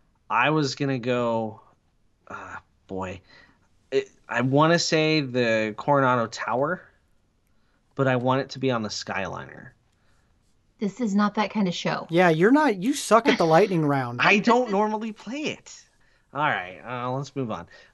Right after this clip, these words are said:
Speaker 1: Uh, favorite resort for a family with one little one?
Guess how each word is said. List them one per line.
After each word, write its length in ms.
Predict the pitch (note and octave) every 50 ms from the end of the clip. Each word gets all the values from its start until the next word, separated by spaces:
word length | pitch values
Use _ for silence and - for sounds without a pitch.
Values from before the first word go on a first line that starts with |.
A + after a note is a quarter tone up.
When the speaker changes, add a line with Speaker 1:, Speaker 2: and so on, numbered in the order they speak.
| _ _ _ _ - -
Speaker 1:
Uh, 560 | D#3 D3 C3+ B2+ A#2+ A2 G#2+ G2+ F#2+ F2+ -
favorite 300 | - - G3 A3 C#4+ C4+
resort 440 | B3+ B3 G#3 - G#3 G3+ G#3 F#3 D#3+
for 180 | - E3+ D3+ C#3
a 40 |
family 480 | C3 - - D#3+ D#3+ E3 E3+ F3+ F3 D#3
with 220 | C3+ B2+ B2 B2
one 640 | A#2+ B2 B2+ B2+ C3+ D#3+ F3+ F#3+ G3 G3 G3 G3 G3+ G3 - -
little 420 | - C3 B2 C3 B2 G#2+ G2+ F#2
one? 340 | E2+ - F2 E2 A1+ - -